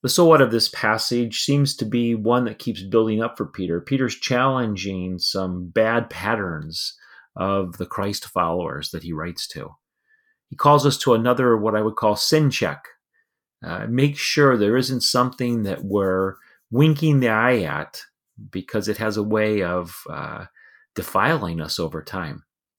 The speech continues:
The now what is to do n-, another accounting and to make sure that our accountability relationships are stable. So there are people that we can call on,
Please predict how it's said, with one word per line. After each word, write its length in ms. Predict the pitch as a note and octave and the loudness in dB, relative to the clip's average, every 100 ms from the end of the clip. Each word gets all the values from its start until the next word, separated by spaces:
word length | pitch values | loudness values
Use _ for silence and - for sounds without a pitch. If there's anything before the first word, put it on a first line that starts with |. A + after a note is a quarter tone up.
| _ _ _ - | _ _ _ -6
The 80 | |
now 240 | A2 C3 D3+ | 2 4 6
what 180 | G2+ F#2+ | 4 2
is 160 | - | -2
to 100 | G#2 | -4
do 200 | F2+ G#2+ | -4 -2
n-, 240 | G#2+ G2+ - | -2 -4 -6
another 440 | G2+ G#2 A2+ F#2 | -4 0 0 0
accounting 840 | F2+ - A2 A#2 C3+ D#3 E3 G3 - | -4 -6 -2 -2 0 -2 -2 -4 -6
and 260 | G2+ G2+ G#2 | -6 -4 -6
to 220 | - A2+ G#2+ | -2 -2 0
make 200 | A2+ - | -2 -4
sure 240 | - A#2 | -4 -2
that 120 | G2+ | -2
our 120 | F2+ | -2
accountability 800 | F2+ - G2 F#2 F2 G#2 A2+ G#2 | -4 -6 -4 -2 -2 0 0 -2
relationships 920 | F2+ F2+ F2 F2+ - D2+ E2+ D#2+ - | -2 -4 -4 -6 -8 -8 -8 -8 -6
are 220 | D2+ D#2+ | -6 -6
stable. 580 | - - E3+ F3 - - _ _ _ _ _ _ _ | -8 -4 -2 -2 -6 -12 _ _ _ _ _ _ _
So 200 | - G#2 | -6 -2
there 160 | G2 | -2
are 40 | F#2 | -2
people 380 | - C3+ C3 A2 | -2 -4 -2 -2
that 140 | - | -4
we 100 | G#2+ | -8
can 180 | - G2 | -10 -14
call 380 | - F#2 F2+ F2+ | -6 -4 -4 -6
on, 280 | - F2 | -10 -14